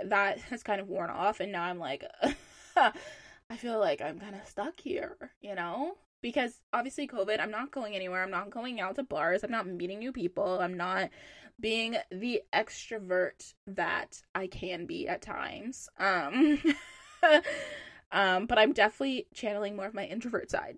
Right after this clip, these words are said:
right now, you know? I'm staying in, I'm in bed, uh, you know, sometimes a little sad. But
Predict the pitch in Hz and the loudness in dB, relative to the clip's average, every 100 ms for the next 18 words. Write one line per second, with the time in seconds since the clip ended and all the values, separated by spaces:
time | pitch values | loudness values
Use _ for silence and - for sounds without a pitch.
0 | - 180 143 87 - 269 - 156 - - | -6 -4 -4 -6 -8 -4 -2 -2 -4 0
1 | 285 254 - 190 196 196 190 262 - - | 2 4 8 8 6 4 2 -2 -10 -4
2 | 180 190 233 196 - 277 262 _ _ _ | -2 -2 -2 0 0 -2 -6 _ _ _
3 | - 285 285 190 - _ _ 196 - 196 | 2 2 2 0 -4 _ _ -6 -4 -4
4 | - 196 196 190 214 - - 277 370 _ | -4 -2 -4 -4 -4 -2 -2 -4 -8 _
5 | - - - - - 262 247 220 | -12 -10 -16 -20 2 4 8 8